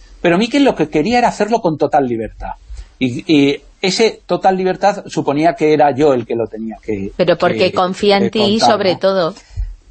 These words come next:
Speaker 1: Claro, mm, y, pero ¿qué pasó?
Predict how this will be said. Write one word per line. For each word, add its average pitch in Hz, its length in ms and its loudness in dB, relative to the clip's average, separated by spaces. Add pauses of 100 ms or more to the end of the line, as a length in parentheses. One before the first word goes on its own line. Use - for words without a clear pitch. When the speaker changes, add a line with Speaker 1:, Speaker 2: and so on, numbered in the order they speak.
(240)
Speaker 1:
Claro, 208 560 0
mm, 139 640 -6
y, 139 260 0
pero 139 280 0 (100)
¿qué 196 140 0
pasó? 196 480 -2